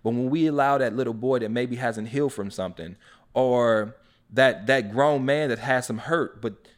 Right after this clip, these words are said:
don't handle it like an adult, which is facing it, um, head on, but leave it back and put a carpet over it. Um, what we do is a lot of times we handle our insecurities with women.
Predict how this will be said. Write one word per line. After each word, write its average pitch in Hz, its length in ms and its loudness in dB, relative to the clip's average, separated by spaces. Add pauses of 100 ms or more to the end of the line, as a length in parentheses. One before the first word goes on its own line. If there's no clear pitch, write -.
(260)
don't 139 320 2 (300)
handle 180 500 2
it 123 100 0
like 120 240 -2
an 113 60 -2
adult, 113 440 2 (200)
which 113 180 -4
is 107 140 -4
facing 123 380 -4
it, 110 120 -4 (240)
um, 104 500 0
head 127 260 0
on, 120 360 -2 (380)
but 113 240 0
leave 143 400 0
it 120 240 2
back 135 340 4
and 107 160 -4
put 127 360 -2
a 107 80 -4
carpet 151 420 -2
over 101 300 -2
it. - 200 -10 (380)
Um, 123 480 2 (200)
what 123 200 0
we 147 120 0
do 131 260 0
is 113 140 -2
a 110 60 -4
lot 110 220 -2
of 110 60 -12
times 107 360 -4
we 107 160 -4
handle 107 420 -4
our 104 320 0
insecurities 107 840 -6
with 98 280 -4 (480)
women. 135 340 -6